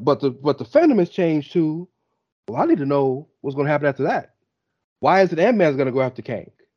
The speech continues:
It could be anybody else. Why, you know, is,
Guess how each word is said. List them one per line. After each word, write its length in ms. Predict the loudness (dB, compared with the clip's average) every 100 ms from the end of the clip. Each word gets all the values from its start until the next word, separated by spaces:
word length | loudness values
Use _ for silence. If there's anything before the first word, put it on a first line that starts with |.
| _
It 100 | -8
could 100 | -4
be 60 | -2
anybody 320 | 0 2 2
else. 340 | 2 -2 -14 _ _ _ _ _
Why, 260 | -6 -6 -6 _ -4
you 140 | 2
know, 300 | 4 2 -2 _ -14 -10
is, 180 | -10